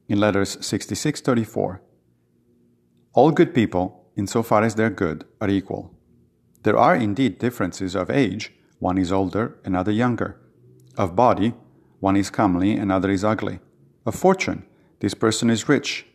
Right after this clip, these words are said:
that one poor. This one is influential, powerful, and well known to cities and people. The other one is unknown to most and is obscure.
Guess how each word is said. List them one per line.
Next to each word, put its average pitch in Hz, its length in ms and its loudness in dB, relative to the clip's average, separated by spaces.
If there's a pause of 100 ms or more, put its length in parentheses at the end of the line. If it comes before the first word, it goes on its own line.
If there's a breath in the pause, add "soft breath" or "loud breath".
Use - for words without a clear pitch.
(140)
that 98 160 -4
one 107 180 2
poor. 104 400 0 (520 soft breath)
This 107 200 -2
one 120 100 2
is 107 120 0
influential, 110 600 0
powerful, 107 600 2
and 98 200 -2
well 117 140 2
known 113 320 4
to 101 100 -2
cities 101 380 -2
and 90 160 -2
people. - 420 0 (880 soft breath)
The 113 100 2
other 117 180 4
one 113 220 4
is 104 120 0
unknown 107 460 4
to 117 80 -2
most 90 420 -4
and 107 140 -4
is 92 100 0
obscure. 98 600 -6